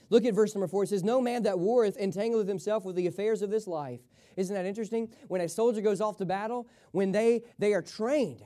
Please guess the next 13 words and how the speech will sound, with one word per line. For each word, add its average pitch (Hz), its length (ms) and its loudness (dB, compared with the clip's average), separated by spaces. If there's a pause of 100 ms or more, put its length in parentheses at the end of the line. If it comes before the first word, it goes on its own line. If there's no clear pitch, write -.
(160)
they 240 160 2
are 170 80 0
trained 277 560 -2
and 190 180 0
disciplined 220 440 0
in 190 80 -2
a 185 40 -2
way 240 260 2
that 208 120 -4
they 214 140 0
are 180 100 -4
focused 302 800 0
on 214 360 0